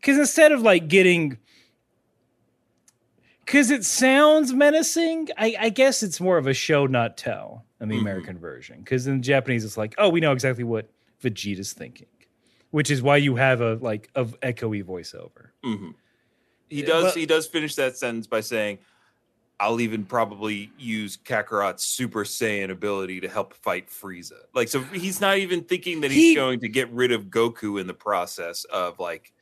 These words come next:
Speaker 2: this whole shebang, shebang. Like, like you said, it changed a lot of what the next, like,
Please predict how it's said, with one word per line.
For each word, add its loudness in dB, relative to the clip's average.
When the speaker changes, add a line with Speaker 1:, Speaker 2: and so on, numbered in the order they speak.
Speaker 2:
this -4
whole 0
shebang, -6
shebang. -14
Like, 2
like 2
you -8
said, -8
it -6
changed -2
a 2
lot 0
of -4
what -4
the -8
next, -6
like, -6